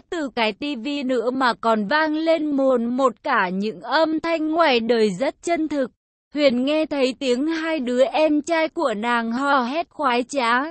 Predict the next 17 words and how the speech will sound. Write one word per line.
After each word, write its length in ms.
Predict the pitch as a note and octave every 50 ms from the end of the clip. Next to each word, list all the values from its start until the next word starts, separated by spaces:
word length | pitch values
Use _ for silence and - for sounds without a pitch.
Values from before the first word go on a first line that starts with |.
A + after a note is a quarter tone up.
| F4 -
lại 260 | C4 C#4 B3+ A3+ -
nghe 280 | G#3+ C4 D4 D4+ D#4+ D#4+
thấy 400 | D#4+ D4+ C#4+ C4+ A#3+ A#3+ B3 A#3+ -
cả 200 | - A3+ G3+ F#3 F3+ -
tiếng 300 | - A#3+ A#3 A3 B3 C4
đàn 360 | D#4+ D#4+ C#4+ C4+ A#3+ A3+ A3+
bà 180 | A3+ B3+ B3 A#3 G3+ -
chửi 260 | - C4+ A3+ G3 G3 -
tục 220 | - B3 A#3 - -
hết 220 | A#3+ C#4 E4+ F#4+ - - -
sức 160 | C#4+ A#3+ - - _
trắng 280 | - D4 B3 A#3+ B3 B3+
trợn 240 | - E4 D4+ B3+ -
và 280 | G#3+ G3+ G3 B3+ A#3+ A#3
bậy 300 | G#3+ C4 C4 A#3 D#3+ B2
bạ 200 | F#3 A#3 A#3 A3+ -
nữa. 440 | A#3 B3+ A#3 A3+ E3 E3+ C4+ E4